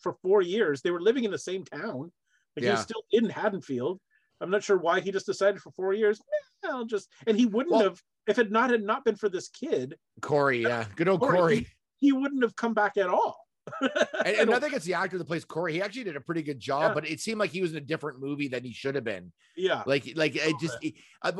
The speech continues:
Speaker 2: I think you had mentioned it too. I thought, like, for this kid to be in this movie and have so much screen time, he should have been introduced in the last movie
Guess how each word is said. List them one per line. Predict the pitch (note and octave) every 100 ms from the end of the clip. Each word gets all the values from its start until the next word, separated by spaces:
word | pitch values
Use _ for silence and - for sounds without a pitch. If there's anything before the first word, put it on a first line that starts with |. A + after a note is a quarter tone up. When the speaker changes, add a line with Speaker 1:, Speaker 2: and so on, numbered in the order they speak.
| G3 F#3+
Speaker 2:
I |
think | A#3 C4+
you | G#3
had | G#3+
mentioned | F#3 E3 C#3+
it | D3+
too. | F#3 G3
I | D#3
thought, | E3 D#3
like, | D3+ D#3 -
for | F3+
this | G#3+ -
kid | - G3
to | F#3
be | C3+ D#3+
in | E3
this | C#3+ B2
movie | C#3+ D#3 C#3 A#2+ - _
and | C3
have | D3+ C3
so | F3+
much | E3
screen | - - D3
time, | D3+ D3
he | D#3+
should | - G#3+
have | G3+
been | F3+
introduced | E3 D#3 B2 D3 D3+
in | C#3+
the | A#2+
last | B2+ C3+ D3 -
movie | A#2+ A2+ G#2 G2+